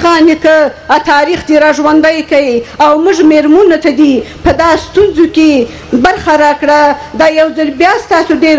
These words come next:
قربانۍ وایم. ما ته د وخت احساس شته چې په کار دی مېلمانه ډېر، موږ خو لا خیر دی خو چې مېلمانه، آه، ګای وکړي. زما یو تجویز دی، لکه څنګه چې د نړۍ نور قومونه او ملتونه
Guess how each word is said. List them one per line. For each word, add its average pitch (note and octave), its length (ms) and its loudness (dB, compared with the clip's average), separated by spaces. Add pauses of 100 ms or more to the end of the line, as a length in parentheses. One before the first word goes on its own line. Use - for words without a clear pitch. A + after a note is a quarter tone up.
(100)
قربانۍ C#4 720 2
وایم. A#3+ 260 2 (520)
ما D#4 220 4 (100)
ته A4+ 60 0 (100)
د D#4+ 120 0
وخت G4 200 -4
احساس E4+ 580 0
شته E4+ 320 2 (380)
چې - 120 -14
په D4+ 140 2
کار G4 240 2
دی D#4+ 60 2
مېلمانه D#4 480 2 (120)
ډېر، D4 180 2 (360)
موږ F4 220 0
خو D#4+ 60 -2
لا D#4 180 2 (480)
خیر E4 220 2 (100)
دی D#4 180 2
خو F4+ 60 -6
چې E4+ 100 -6
مېلمانه، C#4+ 520 0 (440)
آه، C#4 320 4
ګای D4+ 240 2
وکړي. D#4 800 -2
زما E4+ 260 4
یو F#4 260 0
تجویز E4 560 0
دی، D#4+ 160 2 (380)
لکه D#4 240 2 (140)
څنګه G4+ 240 0 (100)
چې E4 120 2 (420)
د D#4 40 4 (120)
نړۍ E4+ 240 0 (140)
نور F#4 200 0 (100)
قومونه D#4 640 2 (240)
او D#4 80 4 (160)
ملتونه D4+ 720 0